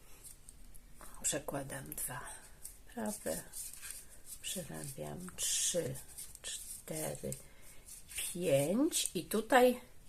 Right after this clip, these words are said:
dokładnie tak samo oczko dokładam, natomiast muszę pamiętać po lewej stronie, że to oczko już będzie oczkiem, tak jak tu widać,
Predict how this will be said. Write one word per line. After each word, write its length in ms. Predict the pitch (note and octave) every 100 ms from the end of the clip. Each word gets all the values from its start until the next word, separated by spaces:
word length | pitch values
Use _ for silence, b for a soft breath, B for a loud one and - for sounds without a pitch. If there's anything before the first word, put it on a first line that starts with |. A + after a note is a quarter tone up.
| -
dokładnie 540 | E3 - G3 G3 F#3 E3+
tak 220 | C#3 -
samo 360 | G3 F#3 E3 -
oczko 340 | D#3 - G#3+
dokładam, 840 | F#3+ F#3 - D3+ C3+ C#3+ F#3+ C#4 B B B B B -
natomiast 840 | D3+ C#3+ - D3 C#3+ F#3 G#3+ -
muszę 420 | E3 F#3+ G3+ F3+
pamiętać 840 | E3+ D#3 D3+ D#3+ E3 D#3+ D3+ B2+ -
po 200 | - C#3+
lewej 420 | D3 G3+ G3+ D#3+
stronie, 800 | - - E3+ C3+ D3 D#3 G3+ C#4 - - - - - - - - - - - - - - - - - B B B B B B -
że 160 | F3 E3+
to 280 | - B3+ -
oczko 480 | D3+ - - B3 B3
już 240 | G#3 G#3+
będzie 460 | F3 E3 E3+ - -
oczkiem, 640 | D3 - - G#3+ B3+ B3+ B B - - - - - - - - - - - - - -
tak 200 | - -
jak 180 | F3 -
tu 180 | - D3+
widać, 600 | C#3 C3+ G3+ G#3+ -